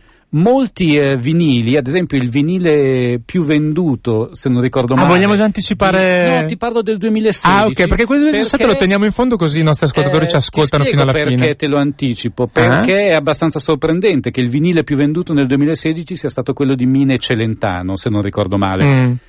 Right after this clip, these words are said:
Speaker 1: Perché uno può pensare, "Ma come, chi è che ascolta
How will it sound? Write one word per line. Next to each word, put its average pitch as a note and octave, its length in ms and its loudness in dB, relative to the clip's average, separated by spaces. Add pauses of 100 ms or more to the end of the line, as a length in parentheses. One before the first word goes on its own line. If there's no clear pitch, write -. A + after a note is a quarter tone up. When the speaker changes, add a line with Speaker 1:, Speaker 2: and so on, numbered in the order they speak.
(160)
Speaker 1:
Perché E3+ 1000 0 (420)
uno F3 280 2
può C3+ 160 0
pensare, B2 480 0
"Ma A#2+ 100 0
come, B2+ 220 -2
chi D#3 120 -4
è - 40 0
che A#2 100 -4
ascolta C3 1080 0